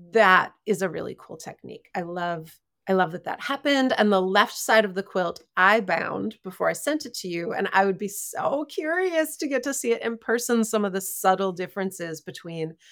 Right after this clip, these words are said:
how you did that self-binding on the right side, the person who taught me, uh, just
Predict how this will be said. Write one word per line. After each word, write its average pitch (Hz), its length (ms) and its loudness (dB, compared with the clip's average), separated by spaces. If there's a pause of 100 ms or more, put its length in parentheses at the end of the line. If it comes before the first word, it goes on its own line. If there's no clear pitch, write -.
(220)
how 196 100 0
you 196 960 2 (440)
did 196 320 4
that - 220 4
self-binding 170 1080 -2
on 170 160 -6
the 160 100 -4
right 254 320 2
side, - 600 -6 (680)
the 160 60 -10
person 185 340 -4
who 175 100 -8
taught - 340 -4
me, 185 500 0 (280)
uh, - 320 -6
just - 220 -10